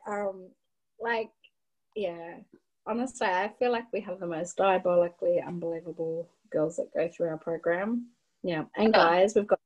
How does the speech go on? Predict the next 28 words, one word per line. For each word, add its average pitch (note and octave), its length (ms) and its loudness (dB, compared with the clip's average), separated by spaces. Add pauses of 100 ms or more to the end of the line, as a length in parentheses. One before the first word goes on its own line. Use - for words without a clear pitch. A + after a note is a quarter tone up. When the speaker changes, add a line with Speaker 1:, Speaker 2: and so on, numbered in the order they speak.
(240)
Speaker 1:
great F#3 340 6
young F#3 240 -4
couples F3+ 420 -4
coming F3+ 300 -4
through F3+ 180 2
at D3+ 100 0
the - 60 -8
moment. F#3 580 -4 (880)
Just - 580 0 (640)
unbelievable. E3 920 -2 (440)
Speaker 2:
How F#3+ 160 2
lovely. F3 400 2 (260)
Have B3 120 8
you C4+ 100 10
noticed C#4+ 480 4
anything, A#3 840 0 (240)
um, G3+ 440 2 (200)
with A3 140 -2 (120)
the G#3 80 4
new G3 400 6
abortion F#3+ 520 2
laws E3+ 420 6
that - 160 2 (100)
were D3+ 180 0
passed - 400 4
last - 580 -2 (340)
year? - 400 2 (1000)
Um, F#3+ 600 6